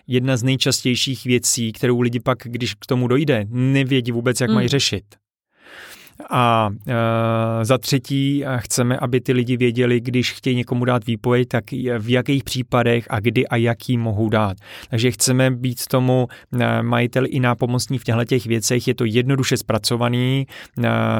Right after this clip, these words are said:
Speaker 1: opravdu polopaticky, aby si dokázal ten majitel poradit. Protože pokud bude, eh, pokud uzná ten majitel, že tohle ve skutečnosti řešit nechce, tak kdokoliv nám tu nemovitost může,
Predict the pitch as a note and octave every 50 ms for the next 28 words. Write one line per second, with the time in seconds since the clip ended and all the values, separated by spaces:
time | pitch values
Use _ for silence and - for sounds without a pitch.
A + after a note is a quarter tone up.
0 | A2 A2 A2 A2+ B2 B2 C#3+ C#3 C3+ C3 A#2 G2+ - A2 A2 G#2 - A#2+ - B2+
1 | A#2+ - - - C3 - - A#2+ A#2+ B2 - - B2 A2+ A#2+ A#2+ - C3 B2+ B2+
2 | B2+ B2 A#2+ B2+ B2 B2 B2 B2 - - A#2+ A#2 A2+ A2+ A2+ A#2 A2+ B2 A#2 A2
3 | - A2+ G#2+ A2 G#2+ G#2+ F#2+ F2 - - _ _ _ _ _ _ - - - -
4 | - - - B2 B2+ B2+ C3 C#3 B2 - D3 C#3 - D#3 C#3 B2 B2 C3 C3+ C#3
5 | C3+ C3+ B2 B2 _ _ - - B2 A#2+ A#2 G#2+ - C3+ - - C#3 - - C3+
6 | C3 D3 C#3 B2 A2+ G#2 B2 A#2+ A#2 A2+ A#2+ B2+ C3 B2+ - B2+ A#2+ A#2 A#2 A#2
7 | C3 C3+ A#2+ G#2+ - - - - _ - - B2+ B2+ B2+ C3+ C3 - - B2 C3+
8 | B2 G#2+ B2+ B2 - - C#3 A#2+ C3 B2+ - C#3+ B2+ A#2 A2 G2+ - C3+ C3+ C#3
9 | C3 A2 A#2 A2+ - B2+ C3+ A#2+ - C3+ C3 B2 - C3+ C3 B2+ B2+ B2+ B2 C3+
10 | B2+ B2 A#2+ B2 B2 B2 - B2+ B2 - - A#2+ A#2+ A#2+ A2+ A#2 B2+ B2+ B2 A#2+
11 | A#2+